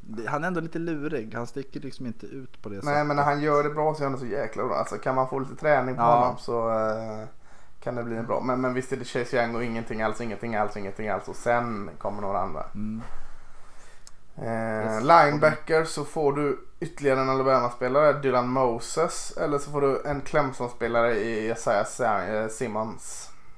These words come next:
Speaker 2: Mm.
Speaker 1: Jag
Speaker 2: Ja,
Speaker 1: gillar
Speaker 2: men
Speaker 1: Simmons.
Speaker 2: Simmons känns klar. Han är väl, eh, många tror att han är
Speaker 1: Mm.
Speaker 2: topp tio-val i draften, va?
Speaker 1: Mm.
Speaker 2: Eh, alltid
Speaker 1: Mm.
Speaker 2: svårt att placera var linebacker går. Eh,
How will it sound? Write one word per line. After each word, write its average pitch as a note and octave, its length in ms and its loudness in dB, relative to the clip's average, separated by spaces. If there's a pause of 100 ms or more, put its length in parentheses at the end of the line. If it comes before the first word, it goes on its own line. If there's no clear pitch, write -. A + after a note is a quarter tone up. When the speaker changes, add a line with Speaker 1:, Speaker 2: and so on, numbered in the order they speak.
(1800)
Speaker 2:
Mm. F#2+ 300 -10 (320)
Speaker 1:
Jag - 160 -8
Speaker 2:
Ja, - 40 0
Speaker 1:
gillar A2 100 -2
Speaker 2:
men G2+ 80 -4
Speaker 1:
Simmons. - 460 -10 (320)
Speaker 2:
Simmons G2 380 -6
känns - 180 -8
klar. F2+ 340 -4
Han A#2 280 2
är B2 140 -2
väl, A2+ 400 0
eh, G#2+ 440 0
många A2+ 280 -2
tror A2 160 -4
att G2+ 60 -4
han G2+ 140 -4
är G#2 120 -6
Speaker 1:
Mm. A2+ 120 -6
Speaker 2:
topp - 200 -6
tio-val G#2 680 -4
i G#2+ 40 -6
draften, G#2+ 360 -4
va? A2 160 -2 (1120)
Speaker 1:
Mm. G#2+ 280 -4
Speaker 2:
Eh, - 460 -8
alltid - 220 -6
Speaker 1:
Mm. A2 80 -4
Speaker 2:
svårt F2+ 240 -6
att - 60 -8 (460)
placera - 500 -6
var - 100 -6 (120)
linebacker A2 320 -6
går. C#3 380 -6 (200)
Eh, A#2+ 1080 -6